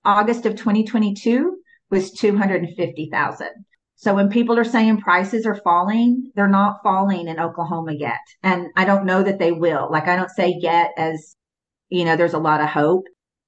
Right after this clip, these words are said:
Um, the other thing I say, and a healthy market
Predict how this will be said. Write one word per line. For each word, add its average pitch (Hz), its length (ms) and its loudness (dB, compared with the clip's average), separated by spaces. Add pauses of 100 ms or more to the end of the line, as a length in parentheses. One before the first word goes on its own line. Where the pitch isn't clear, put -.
(140)
Um, 175 420 2
the 196 160 2
other 220 180 0
thing 226 220 2
I 202 80 0
say, 185 560 0
and 170 160 -8 (480)
a 185 80 2
healthy 277 560 0
market 240 680 0